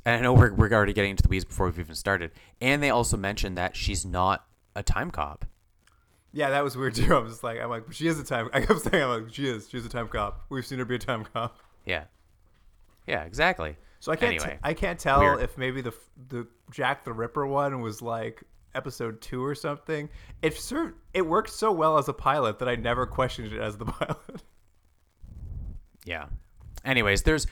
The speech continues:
Speaker 1: there's a lot of questions I have about this episode.
Speaker 2: Well, before we do that, Jordan, as our listeners, I'm sure, remember, last week we took the escape pod, so we've jumped over all the
Speaker 1: Mm-hmm.
Speaker 2: way to the final episode of Time Cop.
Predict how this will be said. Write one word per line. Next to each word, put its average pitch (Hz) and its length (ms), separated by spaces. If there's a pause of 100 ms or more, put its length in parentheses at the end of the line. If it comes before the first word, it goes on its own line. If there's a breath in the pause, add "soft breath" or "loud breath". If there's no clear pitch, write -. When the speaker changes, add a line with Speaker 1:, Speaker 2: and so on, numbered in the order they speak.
Speaker 1:
there's 151 160
a 160 60
lot 151 180
of - 40
questions 113 360
I 92 60
have 92 140
about 87 200
this 90 140
episode. 76 520 (1160 soft breath)
Speaker 2:
Well, 120 220
before 135 280
we 135 100
do 123 140
that, 107 220
Jordan, 104 400 (1000 soft breath)
as 135 380 (120)
our 127 160
listeners, 120 580
I'm 110 140
sure, 143 340
remember, 101 500
last 110 320
week 123 160
we 120 80
took 120 160
the 127 100
escape 113 400
pod, 104 340
so 107 120
we've 104 200
jumped 139 400
over 117 440
all 131 240
the 151 60
Speaker 1:
Mm-hmm. 151 100
Speaker 2:
way 131 100
to - 80
the 120 100
final 123 480
episode 110 360
of 104 100
Time - 320
Cop. - 260